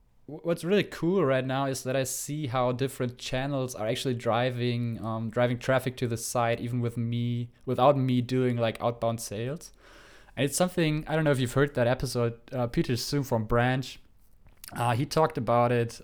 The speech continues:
on Out of Beta just in the last episode, how he likes to build a company that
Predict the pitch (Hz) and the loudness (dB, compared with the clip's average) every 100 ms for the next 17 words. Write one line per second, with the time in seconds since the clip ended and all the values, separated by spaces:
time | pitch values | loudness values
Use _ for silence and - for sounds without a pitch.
0 | - 113 117 113 113 131 - 120 143 110 | -6 -2 0 0 0 0 0 2 2 2
1 | 104 - 123 117 127 117 110 110 113 117 | -2 -6 -4 -4 -2 0 0 0 -2 0
2 | 117 113 110 120 117 117 113 113 113 117 | 0 0 0 2 2 2 0 0 0 0
3 | - 113 120 110 127 127 120 113 113 110 | -2 -2 0 0 -2 -2 -2 -2 0 0
4 | 110 110 | 0 -2